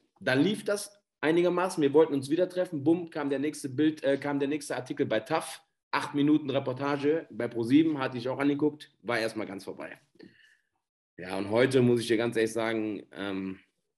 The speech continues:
auch das mit das Tollste, was mir passieren konnte, die trägt das zu hundert Prozent mit,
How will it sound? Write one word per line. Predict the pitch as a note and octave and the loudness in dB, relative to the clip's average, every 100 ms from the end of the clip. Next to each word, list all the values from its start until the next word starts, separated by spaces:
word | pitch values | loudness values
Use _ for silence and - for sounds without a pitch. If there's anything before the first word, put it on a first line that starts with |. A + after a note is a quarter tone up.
| _ _ _ _ - | _ _ _ _ -8
auch | G#2+ - | -8 -6
das | G2 - | -8 -4
mit | A#2 | -4
das | A2+ - | -4 -4
Tollste, | A#2+ A#2+ G2+ | 0 0 -2
was | G2 - | -8 -4
mir | A#2 | -6
passieren | A#2 A2 B2 A2 | -4 -6 -4 -4
konnte, | A2+ A2+ A#2+ B2+ B2+ - _ _ _ _ _ _ _ | -4 -4 -4 -4 -8 -16 _ _ _ _ _ _ _
die | G2+ | -8
trägt | G2+ B2+ B2+ | -2 0 0
das | A#2 | -4
zu | A2+ | -2
hundert | A#2+ C3 A#2 | 0 2 0
Prozent | A2+ - - | -2 -6 -2
mit, | B2 C#3 - | -2 -2 -6